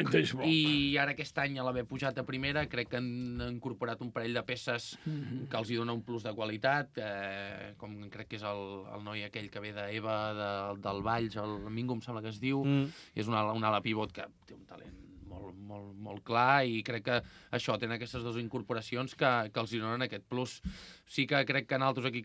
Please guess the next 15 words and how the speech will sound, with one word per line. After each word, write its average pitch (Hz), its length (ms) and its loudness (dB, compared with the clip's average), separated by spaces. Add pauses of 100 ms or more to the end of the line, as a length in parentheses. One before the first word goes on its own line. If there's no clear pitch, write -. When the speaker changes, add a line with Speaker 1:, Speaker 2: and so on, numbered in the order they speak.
Speaker 2:
casa 123 300 4
el, 107 680 -6
el 101 140 -2
resultat 110 420 -2
no 110 160 -4
fa, 104 480 0
no 104 140 -8
fa 117 120 -6
justícia, 104 520 -6
perquè 98 180 -4
van 98 140 -6
perdre 104 260 -2
de 101 80 0
vint 104 280 -2
al, 98 140 -4